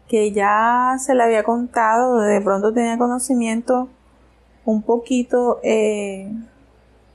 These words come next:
la seguidora, porque se la comentó mi hija. Pero bueno, de pronto no así con exactitud, no tiene como el dato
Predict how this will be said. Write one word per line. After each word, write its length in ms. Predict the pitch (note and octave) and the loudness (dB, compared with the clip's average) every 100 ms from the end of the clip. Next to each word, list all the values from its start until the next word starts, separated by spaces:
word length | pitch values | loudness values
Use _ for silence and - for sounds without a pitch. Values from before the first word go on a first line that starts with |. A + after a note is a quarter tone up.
| _ _ _ _ | _ _ _ _
la 160 | - A3 | -2 0
seguidora, 640 | - B3+ C4+ C#4 A3+ B3+ - _ _ _ | 0 0 0 2 2 2 -2 _ _ _
porque 240 | - G#3+ A3+ | -8 -4 -2
se 140 | A3+ | 0
la 160 | G#3 G3 | 0 0
comentó 520 | G3 G3 F#3+ F#3+ F#3+ | -2 -4 -8 -2 0
mi 260 | G3 A3 B3+ | 0 -2 -2
hija. 280 | A3 - - _ _ _ _ _ | -2 -6 -12 _ _ _ _ _
Pero 300 | A#3 A3 G#3+ | 0 2 0
bueno, 400 | G#3 G#3 A3 B3 | -2 -4 -2 0
de 100 | A#3 | 0
pronto 640 | - F#3+ G3 G3+ - B3 B3 | 0 0 -2 -4 -4 -2 0
no 380 | A#3+ A#3+ B3 B3 | 0 0 0 -2
así 300 | B3+ - A#3+ | -2 -2 -2
con 260 | - B3 | 0 -2
exactitud, 920 | A#3+ A#3 A3 G#3 - G3 G3 G3+ G#3+ A#3+ - | -2 -2 0 0 -2 -2 0 -2 -2 -4 -8
no 300 | A3+ G#3 G3+ | -6 -4 -4
tiene 420 | G3+ A#3 A3 A3+ | -4 -4 -2 -4
como 560 | A#3 A3+ G#3 G3 F#3+ - _ - | -2 -2 0 0 -2 -2 _ -2
el 400 | G3+ G#3 G3+ G3 | 0 2 0 2
dato 460 | G3+ G3 B3 C4+ | 2 2 0 -2